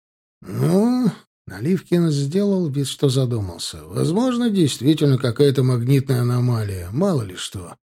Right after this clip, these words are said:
«Возможно», — ответил я негромко. Сумерки все густели. Монотонные звуки стука копыт и звона упряжи убаюкивали.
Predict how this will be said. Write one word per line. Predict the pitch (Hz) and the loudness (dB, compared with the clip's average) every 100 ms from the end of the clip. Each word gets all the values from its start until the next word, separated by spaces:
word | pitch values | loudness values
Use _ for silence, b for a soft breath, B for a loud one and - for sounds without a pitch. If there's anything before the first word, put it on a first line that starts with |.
| _ _ _ _ | _ _ _ _
«Возможно», — | - - 123 151 170 185 185 180 127 85 - _ _ - | -20 -8 -6 -4 0 0 2 0 -2 -6 -16 _ _ -20
ответил | - 131 175 170 147 | -6 -2 0 2 4
я | 135 | 4
негромко. | 139 123 110 98 - 90 - _ _ _ _ _ - | 4 2 -4 -8 -12 -18 -20 _ _ _ _ _ -12
Сумерки | - 156 139 123 - 113 | -4 0 2 0 -2 -8
все | - 120 | -4 -4
густели. | 113 110 - - 82 69 - _ _ _ | -4 -4 -6 -8 -10 -12 -20 _ _ _
Монотонные | 82 87 180 - 226 220 208 | -18 -16 -8 -2 2 4 2
звуки | 170 185 214 185 175 | 2 0 0 0 -2
стука | - - 185 185 156 | -2 -2 -2 -2 -4
копыт | 147 139 170 170 | -2 -2 -2 2
и | 151 | 2
звона | 131 139 170 156 | 2 0 0 2
упряжи | 160 175 156 151 143 147 | 2 0 2 0 2 2
убаюкивали. | 147 147 160 196 - 92 80 76 | 2 2 2 0 -2 -10 -10 -16